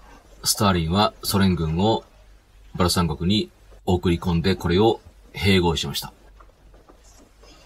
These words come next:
チェンバレンはどうしたか。約束通り、ドイツに宣戦布告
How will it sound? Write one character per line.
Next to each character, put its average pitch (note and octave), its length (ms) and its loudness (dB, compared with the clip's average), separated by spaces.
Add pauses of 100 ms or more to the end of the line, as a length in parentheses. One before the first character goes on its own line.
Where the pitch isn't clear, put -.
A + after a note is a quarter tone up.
(460)
チ D3+ 100 2
ェ C#3 60 4
ン C3 60 0
バ G#2+ 100 2
レ F2 120 2
ン E2 80 0
は F#2+ 220 2 (300)
ど G2+ 100 2
う F#2 60 4
し - 60 -2
た - 100 -4
か。 - 160 -8 (1500)
約 G2 240 2
束 A#2 320 0 (260)
通 G2+ 320 4
り、 C3 220 0 (840)
ド A2+ 180 4
イ G#2 80 2
ツ - 120 -2
に G2 220 2 (100)
宣 G#2 280 2
戦 F#2+ 180 0
布 - 80 -4
告 F#2 320 -2